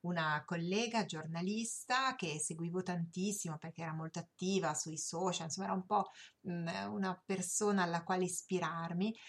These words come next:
ehm, aveva detto questa frase: "Il mio ufficio è dove poso il mio smartphone". Ecco, penso che da allora sono passati anche diversi anni, questa sia ancora l'attualità, per cui forza, queste sono idee.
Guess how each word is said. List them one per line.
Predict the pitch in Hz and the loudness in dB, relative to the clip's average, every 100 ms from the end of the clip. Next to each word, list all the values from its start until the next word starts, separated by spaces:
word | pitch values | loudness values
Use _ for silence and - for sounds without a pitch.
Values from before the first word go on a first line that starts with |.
| - - | -16 -2
ehm, | 190 185 180 175 175 170 180 - | 2 4 2 0 -2 -2 -4 0
aveva | 214 247 247 226 196 185 | 0 2 4 6 6 2
detto | 185 226 226 | -2 -2 0
questa | 214 196 190 185 | 0 2 0 0
frase: | 175 165 160 165 180 | 0 0 -2 -2 -2
"Il | 180 190 | 2 4
mio | 214 | 4
ufficio | 226 - 254 262 - 294 | 2 -2 -4 -2 0 0
è | 190 | 2
dove | 175 185 190 | 2 2 0
poso | 185 175 196 | 0 2 2
il | |
mio | 185 165 | 2 2
smartphone". | 160 156 147 160 - - 175 170 170 175 - - | 0 -2 -2 -6 -10 -4 -2 0 0 -2 -6 -2
Ecco, | 202 196 202 | -2 0 0
penso | - 254 262 277 - 294 | 2 2 4 2 2 2
che | 294 180 | 2 0
da | 156 | 0
allora | 160 175 170 | 2 2 2
sono | - 143 | -2 -6
passati | 170 170 180 185 | -4 -4 -2 0
anche | 185 185 | 0 0
diversi | 190 190 196 196 226 | 0 0 0 0 4
anni, | 175 170 185 196 - - | 4 4 2 0 -8 -4
questa | - 196 190 202 | 6 6 6 0
sia | - 170 | 0 0
ancora | 160 - 170 165 | -2 -4 -2 0
l'attualità, | 165 165 170 156 151 - 147 - _ | 0 -4 -4 -4 -6 -6 -6 -8 _
per | 233 220 | 0 0
cui | - 156 160 - _ _ | -2 -6 -6 -10 _ _
forza, | - 160 147 - - 170 - | -4 -2 -2 -6 -6 -6 -4
queste | - 185 - 185 - | 2 2 2 0 0
sono | - 160 | 2 0
idee. | 151 143 151 | -2 -6 -8